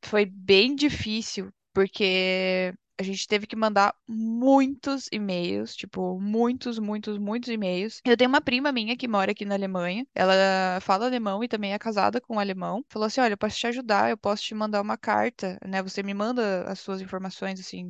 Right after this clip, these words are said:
importantes que, né, que tem que tá na carta, e a gente monta uma carta em alemão pra você, porque é muito mais fácil, você consegue muito mais respostas se você manda essa carta em alemão. Mesmo que você não fale alemão, né? A última frase da nossa carta era, "Ah, a gente não fala alemão, só inglês."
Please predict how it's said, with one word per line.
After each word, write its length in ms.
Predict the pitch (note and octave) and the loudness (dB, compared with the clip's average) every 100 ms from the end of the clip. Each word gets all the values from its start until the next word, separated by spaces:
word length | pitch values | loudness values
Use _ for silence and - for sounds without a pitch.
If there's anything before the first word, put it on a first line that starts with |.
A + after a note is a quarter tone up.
| F3+ G3+ | -14 -16
importantes 500 | F#3 F#3 G3+ G3+ - | -4 -4 -2 -4 -4
que, 140 | F#3 _ F#3+ | -18 _ -12
né, 140 | F#3 | -12
que 100 | - | -10
tem 100 | F3 | -12
que 40 | - | -8
tá 100 | - | -8
na 100 | F#3+ | -4
carta, 360 | A#3 C#4+ - _ | -2 -2 -4 _
e 100 | G#3+ | 2
a 60 | G#3 | 2
gente 200 | A3 C#4 | 2 -2
monta 300 | B3+ C4 C#4+ | 2 2 4
uma 120 | A#3+ | -2
carta 280 | A3 G#3+ G#3+ | 0 -2 -2
em 40 | |
alemão 300 | A3+ C4 A#3 | -2 0 0
pra 100 | A3+ A3+ | -2 -2
você, 420 | C4 - F#3 F3 | -4 -2 -4 -2
porque 400 | G3 G3 - - G3 G3 G3 G3 F#3+ F#3+ | 0 0 0 0 2 2 0 0 0 0
é 40 | |
muito 220 | F#3+ A3+ B3 | 0 -2 0
mais 240 | B3+ - | 0 0
fácil, 520 | - G#3+ B3+ - F3+ | 4 4 4 -4 -12
você 160 | F#3 - | -10 -10
consegue 340 | - F#3+ F#3+ F#3+ | -10 -4 -4 -4
muito 260 | G3 A#3+ | -8 -6
mais 680 | A3+ G3+ G3 F#3+ - - - - | -2 0 0 -4 -8 -10 -6 0
respostas 680 | G#3 - - G#3 B3+ - C4+ | 0 0 4 4 4 -6 -10
se 80 | A#3 | -6
você 220 | A#3 B3 | -2 0
manda 260 | A3 A3+ B3 | 0 0 -2
essa 140 | B3+ | -2
carta 280 | B3 A#3 B3 | -2 -2 -2
em 20 | |
alemão. 360 | B3+ C4 G3+ G#3 | -2 0 0 2
Mesmo 240 | G3+ B3+ | 2 2
que 60 | C#4 | 0
você 180 | C4 A#3+ | -2 2
não 160 | A3+ | 0
fale 260 | G#3+ A3 A3+ | 4 4 4
alemão, 380 | G#3+ F#3+ G#3+ C4 | 0 0 0 0
né? 120 | G3+ | 0
A 60 | G3 | 0
última 420 | C4 - D#4 B3+ | 0 0 -2 -2
frase 320 | A3+ G#3+ B3+ | 4 4 4
da 140 | - B3 | 2 2
nossa 260 | A3 A3 | 2 -2
carta 300 | - G3+ G#3+ A3 | -2 -4 0 0
era, 140 | F3+ | 2
"Ah, 120 | A#3+ | 2
a 60 | B3+ | 2
gente 240 | A3+ A#3 | 0 -4
não 100 | A#3+ | -6
fala 240 | - A#3+ C#4+ | 0 0 2
alemão, 340 | E4 G#3 F#3+ | 0 0 0
só 160 | - G#3 | 0 0
inglês." 320 | C#4+ F3 | 0 -2